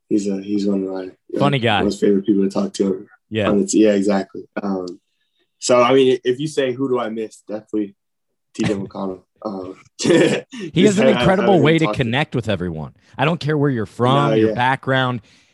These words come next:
Speaker 2: That's one of his biggest talents that I've learned in dealing with him the last couple of years is he connects with everybody and has friends all over the league.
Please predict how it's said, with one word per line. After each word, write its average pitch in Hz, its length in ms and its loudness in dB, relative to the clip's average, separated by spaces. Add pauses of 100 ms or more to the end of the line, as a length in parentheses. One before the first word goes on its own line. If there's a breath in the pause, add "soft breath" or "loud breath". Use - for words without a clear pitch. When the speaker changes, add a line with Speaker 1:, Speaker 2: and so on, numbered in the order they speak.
(120)
Speaker 2:
That's 151 280 -2
one 170 140 -4
of 165 80 -4
his 131 160 -6
biggest 123 640 -4
talents 131 380 -8
that 110 120 -4
I've 98 140 -6
learned 113 240 -8
in 101 260 -10
dealing 120 280 -6
with 95 120 -10
him 95 80 -6
the 90 80 -8
last 87 220 -8
couple 87 260 -10
of 82 140 -12
years 85 240 -10
is 85 140 -20 (180 soft breath)
he 135 120 -10
connects 127 360 -8
with 104 100 -8
everybody 123 440 -2
and 110 100 -2
has 110 180 -4
friends 107 380 -4
all 104 180 -2
over 92 180 -4
the 80 120 -10
league. 82 280 -12